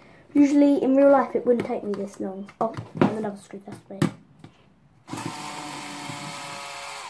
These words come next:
Sometimes I get screws mixed up with power things.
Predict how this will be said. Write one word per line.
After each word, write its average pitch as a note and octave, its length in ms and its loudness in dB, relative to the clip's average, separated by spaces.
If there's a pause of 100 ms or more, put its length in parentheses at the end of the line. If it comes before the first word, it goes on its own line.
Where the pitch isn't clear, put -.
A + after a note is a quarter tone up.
(720)
Sometimes C4+ 420 2
I A#3+ 160 2
get A#3+ 140 -4
screws A#3 280 -2
mixed - 280 -6
up - 120 -6
with G#3 440 -2
power G#3+ 280 -2
things. F#3 480 -10